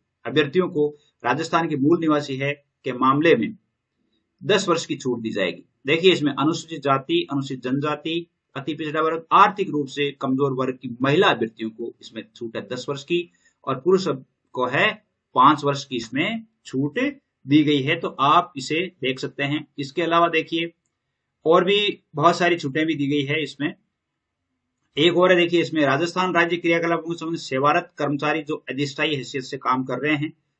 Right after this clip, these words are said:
यानी जो, अम, अभी permanent नहीं हुए हैं, ऊपरी आयु सीमा हम चालीस वर्ष होगी।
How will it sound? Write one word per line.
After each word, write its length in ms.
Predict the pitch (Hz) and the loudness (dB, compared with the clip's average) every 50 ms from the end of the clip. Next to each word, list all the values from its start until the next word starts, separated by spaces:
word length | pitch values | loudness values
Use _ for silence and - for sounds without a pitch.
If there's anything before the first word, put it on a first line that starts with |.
| _ - | _ -2
यानी 240 | 135 143 151 160 151 | 0 0 0 0 0
जो, 160 | 143 156 151 147 147 - - - _ - | 0 0 2 2 2 0 -2 -8 _ -12
अम, 600 | 127 123 123 120 120 120 120 117 117 113 113 - _ _ - | -10 -8 -8 -8 -8 -10 -10 -10 -10 -10 -10 -12 _ _ -14
अभी 160 | 131 135 139 135 | -10 -6 -6 -4
permanent 400 | 135 139 131 - 147 147 135 135 | -4 -2 2 2 4 4 2 0
नहीं 180 | 127 120 135 147 | -2 -2 0 0
हुए 120 | 147 135 131 | 0 0 -2
हैं, 180 | 120 107 - - 139 | -4 -4 -6 -6 -8
ऊपरी 200 | 135 135 165 156 | -6 -4 -2 0
आयु 120 | 147 143 | 0 0
सीमा 220 | 143 - 147 147 | -2 -2 -2 -2
हम 100 | 143 139 | -2 -4
चालीस 320 | 131 123 120 131 147 135 - | -4 -4 -2 -2 -4 -4 -6
वर्ष 160 | - - - | -8 -8 -8
होगी। 260 | 127 120 117 131 143 | -8 -8 -8 -8 -10